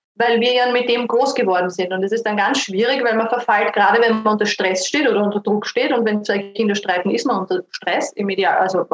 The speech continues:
meistens, im, im, im Normalfall ist das so. Wenn die dann schon richtig schreien und aufeinander losgehen, und dann verfällt man, dann agiert man nicht mehr so, wie man würde. Und man denkt auch nicht mehr viel nach, sondern nimmt dann das, was man aus seiner eigenen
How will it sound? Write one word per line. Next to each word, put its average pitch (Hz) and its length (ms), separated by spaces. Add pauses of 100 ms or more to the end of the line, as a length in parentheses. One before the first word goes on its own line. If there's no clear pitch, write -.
meistens, 196 400
im, 196 160
im, 208 280
im 220 120
Normalfall 220 440
ist 208 160
das - 120
so. - 160 (340)
Wenn 226 140
die 240 100
dann 233 120
schon 233 160
richtig 254 300
schreien 214 380
und 226 80
aufeinander 220 380
losgehen, 202 440 (460)
und 233 140
dann 247 140
verfällt 262 400
man, 285 420
dann 247 160
agiert 262 340
man 269 140
nicht 254 260
mehr 262 200
so, 262 180
wie 262 80
man 233 240
würde. 233 260
Und 302 80
man 240 120
denkt 233 260
auch 262 60
nicht 262 180
mehr 254 120
viel 254 140
nach, 269 240
sondern 254 280
nimmt 247 220
dann 254 120
das, 202 220
was 247 100
man 233 60
aus 233 100
seiner 233 160
eigenen 208 240